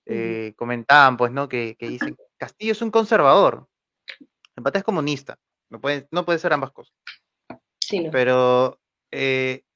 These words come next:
Speaker 2: el, el, el, la viveza de este partido es que se ha ido a provincias, a los pueblos más,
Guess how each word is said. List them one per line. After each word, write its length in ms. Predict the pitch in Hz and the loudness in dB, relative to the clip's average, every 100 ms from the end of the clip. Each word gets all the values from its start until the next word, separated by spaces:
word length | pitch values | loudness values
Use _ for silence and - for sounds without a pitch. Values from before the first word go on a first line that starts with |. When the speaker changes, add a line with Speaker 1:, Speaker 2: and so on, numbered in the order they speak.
| _ _ | _ _
Speaker 2:
el, 380 | - 147 139 135 _ | -6 -6 -6 -12 _
el, 200 | 147 139 _ | -16 -16 _
el, 200 | 135 139 _ _ _ _ | -14 -14 _ _ _ _
la 120 | 143 | 2
viveza 580 | 147 160 220 226 220 185 | 2 6 6 6 6 4
de 140 | 165 156 | 4 0
este 220 | - - | -2 2
partido 680 | 147 135 156 156 151 185 | 2 2 -2 0 0 0
es 160 | 160 143 | -4 -6
que 120 | - | -8
se 120 | 143 | -2
ha 60 | 147 | 0
ido 640 | 147 151 151 160 156 151 - | 0 0 2 2 2 0 -4
a 440 | 120 110 107 107 - | -4 -4 -4 -8 -4
provincias, 1040 | 123 123 147 165 165 156 139 123 117 113 | -4 -4 -6 -6 -6 -6 -4 -4 -4 -6
a 80 | 120 | -14
los 100 | 117 | -10
pueblos 260 | - 135 135 | -8 -6 -6
más, 340 | 139 139 - | -8 -10 -16